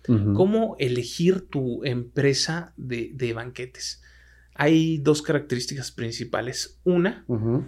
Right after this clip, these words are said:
Speaker 2: ¿cuántos eventos han servido?
Speaker 1: Ok, o sea que hay que considerar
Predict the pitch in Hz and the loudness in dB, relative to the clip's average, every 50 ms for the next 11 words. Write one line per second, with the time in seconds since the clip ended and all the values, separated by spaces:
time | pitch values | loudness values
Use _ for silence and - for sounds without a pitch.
0 | - - - - - - - - 156 165 165 175 175 170 - 254 285 294 - - | -8 -16 -20 -20 -20 -20 -4 2 4 4 6 4 2 0 0 -2 -2 0 -2 -4
1 | - - - _ _ _ _ _ - 135 131 131 139 139 143 143 160 151 - 147 | -6 -8 -12 _ _ _ _ _ -2 0 2 2 2 2 0 0 -4 -4 -4 -4
2 | 139 127 - 135 123 110 107 95 - - - - _ _ _ _ - - - - | -4 -4 -4 -4 -4 -4 -6 -8 -12 -16 -20 -20 _ _ _ _ -20 -18 -10 -8
3 | 113 107 - - 113 110 113 143 - - - 113 113 107 - 120 117 107 117 123 | -8 -8 -6 -2 0 2 2 2 2 0 -2 -2 -2 2 6 6 10 10 10 10
4 | - 127 113 113 120 110 104 107 117 113 - - - | 10 8 8 10 10 10 12 12 10 8 6 0 -14